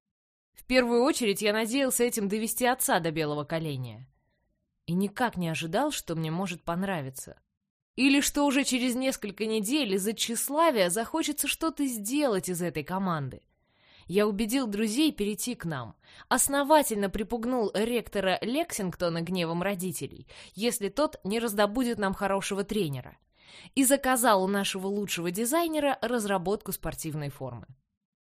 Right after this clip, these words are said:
Впервые в жизни я был так увлечен,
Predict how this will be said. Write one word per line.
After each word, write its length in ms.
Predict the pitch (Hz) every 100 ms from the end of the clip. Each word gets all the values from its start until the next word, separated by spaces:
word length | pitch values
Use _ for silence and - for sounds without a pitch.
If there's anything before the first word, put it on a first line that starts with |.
| _ _ _ _ _ _ _ _ -
Впервые 440 | - 269 285 330
в 60 | 285
жизни 400 | 285 285 185 170
я 160 | 170
был 220 | 170 226 226
так 260 | 170 170
увлечен, 560 | 151 139 135 127 113